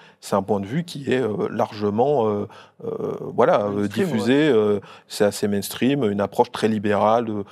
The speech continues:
Speaker 1: de la liberté d'expression, même si je pense pas que tu ailles peut-être aussi loin que certains, euh, aux États-Unis. Donc, euh, qu'est-, qu'est-ce que tu penses, toi, de, de ce type de journalisme, de, de,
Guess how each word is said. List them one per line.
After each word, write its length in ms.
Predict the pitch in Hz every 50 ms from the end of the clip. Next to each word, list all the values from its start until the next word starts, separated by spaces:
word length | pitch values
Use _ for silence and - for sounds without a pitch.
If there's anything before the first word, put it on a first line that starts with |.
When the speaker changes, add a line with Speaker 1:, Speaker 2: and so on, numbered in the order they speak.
| - - _ _ -
Speaker 1:
de 100 | - 107
la 120 | 104 104 101
liberté 360 | 104 101 101 101 - - 117
d'expression, 580 | 98 101 - - - - 104 - - 117 127 127
même 120 | 117 104 95
si 120 | - -
je 80 | - -
pense 160 | - 104 -
pas 120 | - 110
que 40 | 107
tu 140 | - - 104
ailles 180 | 101 101 101 101
peut-être 320 | - - - 107 - -
aussi 240 | 107 - - - 110
loin 140 | 110 110 110
que 60 | -
certains, 420 | - - 110 - - 277 113 110 - - - - - - - - -
euh, 200 | - 104 101 101 -
aux 120 | - 113 110
États-Unis. 720 | 98 107 101 - 107 101 95 104 101 104 127 175 202 185 - - - - - - - -
Donc, 320 | - 104 117 123 117 - -
euh, 240 | 123 117 113 117 - - - -
qu'est-, 120 | - - -
qu'est-ce 240 | - - 208 -
que 100 | - -
tu 200 | 151 - - 127
penses, 280 | 117 - 127 127 123 -
toi, 140 | - 107 104
de, 180 | 104 107 107
de 120 | 101 101 107
ce 140 | 101 - 113
type 280 | 104 - - - 147 123
de 120 | 117 117
journalisme, 720 | 107 104 104 104 104 104 104 110 123 120 - - 107 107 101
de, 240 | 98 107 107 104 107
de, 240 | 107 107 107 104